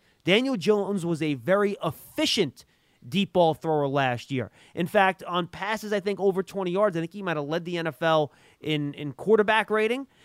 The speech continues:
and his accuracy percentage, according to some of the metrics, were the highest in the N F L last year on passes over twenty yards.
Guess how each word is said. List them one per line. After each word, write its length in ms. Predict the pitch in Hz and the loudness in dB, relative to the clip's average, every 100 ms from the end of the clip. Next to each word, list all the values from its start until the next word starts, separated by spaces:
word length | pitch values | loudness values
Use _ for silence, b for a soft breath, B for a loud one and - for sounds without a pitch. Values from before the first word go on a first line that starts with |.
| b _ | b _
and 480 | 190 233 226 214 - - _ | -2 0 2 0 -6 -14 _
his 260 | 156 165 - | -4 -4 0
accuracy 540 | 208 220 214 196 185 | 0 0 -2 -4 -6
percentage, 560 | - 151 175 151 139 131 | -8 -6 -4 -4 -4 -10
according 280 | 139 170 147 | -6 -6 -6
to 40 | |
some 160 | 165 180 | -6 -6
of 60 | |
the 80 | 156 | -4
metrics, 480 | 156 160 170 156 - b b b | -4 -2 -4 -4 -8 b b b
were 200 | 156 175 | 0 2
the 140 | 151 160 | 2 2
highest 400 | 190 202 202 196 | 4 4 4 0
in 80 | |
the 100 | 190 | 0
N 80 | 185 | 0
F 120 | 180 | 0
L 160 | 180 160 | 2 2
last 240 | 143 131 | 2 0
year 100 | 147 | -4
on 80 | 139 | -6
passes 320 | 143 147 143 | -2 -2 -2
over 160 | 143 131 | -6 -8
twenty 240 | - 147 | -8 -8
yards. 400 | 127 110 87 - | -6 -8 -10 -20